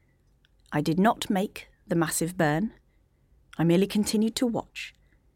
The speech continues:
diligently recording data until I passed through the focus and back into cold, quiet emptiness,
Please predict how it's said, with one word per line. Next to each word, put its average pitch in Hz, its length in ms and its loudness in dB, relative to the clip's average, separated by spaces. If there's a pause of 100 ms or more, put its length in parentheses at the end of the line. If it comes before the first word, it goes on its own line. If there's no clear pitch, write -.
(220)
diligently 185 480 2
recording 202 440 0
data 180 440 -2 (440)
until 180 220 -2
I 175 60 0
passed 190 480 -4
through 226 280 0
the 240 80 0
focus - 580 -4 (400)
and 156 120 -4
back - 360 -4 (180)
into 147 260 -6
cold, 180 480 -2 (120)
quiet 165 380 -2
emptiness, 156 560 -6